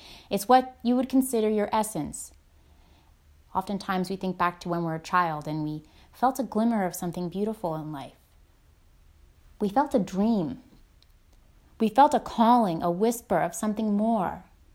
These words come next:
And it was beautiful. And it was wonderful. And you still have it. It's not past tense. That's your essence. And that essence,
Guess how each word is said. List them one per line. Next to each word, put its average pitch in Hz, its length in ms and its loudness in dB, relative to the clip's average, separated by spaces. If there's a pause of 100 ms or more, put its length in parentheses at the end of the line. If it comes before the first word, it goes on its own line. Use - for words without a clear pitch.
(480)
And 247 100 2
it 254 80 4
was 262 140 4
beautiful. 226 800 2 (500)
And 220 120 0
it 254 80 0
was 254 260 0 (380)
wonderful. 214 920 2 (1080)
And 247 120 8
you 320 80 6
still 311 240 4
have 262 340 2
it. 151 80 0
It's 160 140 -8
not 214 200 0
past 208 280 0
tense. 180 460 -2 (1160)
That's 262 220 4
your 277 140 2
essence. 220 640 -4 (1600)
And 226 180 6
that 302 220 4
essence, 381 640 2